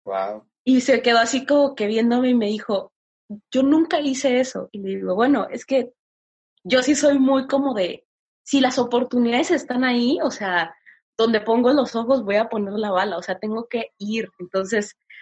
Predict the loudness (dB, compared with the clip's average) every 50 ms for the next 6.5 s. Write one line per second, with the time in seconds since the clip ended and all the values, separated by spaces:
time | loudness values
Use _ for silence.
0 | -20 _ _ _ _ _ _ -2 -2 0 2 0 0 0 2 2 2 0 2 2
1 | 2 4 4 4 2 2 0 0 -2 -2 -6 -2 2 2 4 4 4 2 2 0
2 | -2 -4 -8 -10 -10 -10 -12 -14 -14 -16 _ -20 -20 _ _ _ _ _ _ -6
3 | -4 -4 -2 -2 -2 -2 -2 -4 -6 -4 -4 -4 -6 -8 -10 -12 -12 -10 -6 -4
4 | -2 0 0 0 -2 -2 0 0 0 0 2 0 0 -2 -4 -8 -12 -12 -10 -10
5 | -10 -10 -10 -8 -6 -6 -4 -4 -4 -6 -8 -8 -10 -12 -12 -14 -12 -10 -10 -10
6 | -12 -12 -16 -20 -18 -16 -16 -16 -18 -20